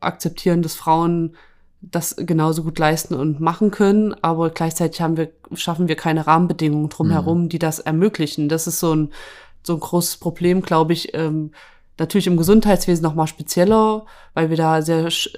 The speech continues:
Speaker 1: sehr große Frauenkohorten auch haben, also, äh, eine Pflege ist halt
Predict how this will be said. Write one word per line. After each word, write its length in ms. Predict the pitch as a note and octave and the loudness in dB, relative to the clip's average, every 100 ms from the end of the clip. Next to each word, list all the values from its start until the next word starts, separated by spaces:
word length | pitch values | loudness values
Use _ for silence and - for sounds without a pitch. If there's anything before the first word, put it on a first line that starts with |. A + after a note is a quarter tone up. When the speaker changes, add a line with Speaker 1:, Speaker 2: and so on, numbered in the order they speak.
| - | -12
Speaker 1:
sehr 240 | D#3+ E3 | -6 -6
große 420 | D#3+ - E3+ - | -6 -6 -2 0
Frauenkohorten 720 | E3 - E3 F3+ F3 D#3 - E3+ | 2 4 4 4 2 2 2 2
auch 180 | D3 - | 0 0
haben, 440 | D#3 F3+ A3 A3+ | -2 0 0 -2
also, 520 | - D#3+ D#3+ D#3 D3+ - | -4 -6 -4 -4 -4 -6
äh, 340 | D#3+ E3 - - - - | -6 -6 -8 -10 -14 -14
eine 360 | - F#3 E3 F3+ - - | -6 -4 -4 -6 -14 -16
Pflege 520 | - - - - F3+ F3 | -16 -14 -8 -2 0 -2
ist 140 | - | 0
halt 300 | G3+ F#3 F3 | 2 2 0